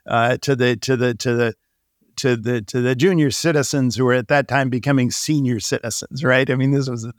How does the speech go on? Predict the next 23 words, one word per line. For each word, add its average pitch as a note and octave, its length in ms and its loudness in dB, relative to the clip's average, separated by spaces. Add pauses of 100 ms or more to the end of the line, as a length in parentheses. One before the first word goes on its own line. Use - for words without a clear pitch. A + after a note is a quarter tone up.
(140)
first - 340 0
generation C#3+ 480 2
of G2+ 80 -6
senior F3 440 0
citizens. C3 580 -2 (340)
You're F3 160 0
suddenly G#3+ 400 2
getting D#3 320 2
all C#3 160 2
these D3 260 -2 (420)
huge, F#3+ 420 -2
you D3 140 0
know, C3+ 200 4
they're C3 240 2 (180)
getting F#3+ 240 2
all C3+ 120 4
these A#2+ 180 0
promised D#3+ 680 -2
rewards A#2+ 720 2
from G#2+ 360 -4 (1160)
Social C3+ 380 2
Security, C#3+ 760 0
and, G#2+ 140 -2